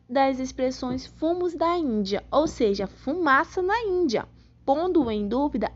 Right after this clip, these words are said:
a solidez do comércio com o Oriente. Portugal sofrera várias derrotas militares no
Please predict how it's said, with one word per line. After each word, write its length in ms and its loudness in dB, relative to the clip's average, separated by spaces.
a 200 2
solidez 800 0
do 120 -4
comércio 600 -4
com 240 -6
o 40 -2
Oriente. 600 -2
Portugal 520 4
sofrera 580 2
várias 580 4
derrotas 880 0
militares 760 -4
no 320 0